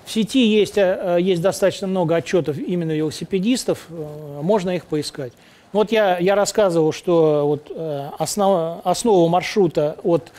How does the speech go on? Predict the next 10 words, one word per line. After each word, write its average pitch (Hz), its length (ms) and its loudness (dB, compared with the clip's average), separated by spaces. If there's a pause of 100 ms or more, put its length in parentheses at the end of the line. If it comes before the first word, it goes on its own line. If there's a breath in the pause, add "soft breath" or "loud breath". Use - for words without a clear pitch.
(400 loud breath)
Эльтона 170 480 2
до 156 500 4
Баскунчака 214 580 0
я 185 140 2
составил 185 600 2
на 160 320 0
основе, 165 500 0
э, 143 680 -8 (100)
описаний 185 800 0
велосипедистов. 147 720 -6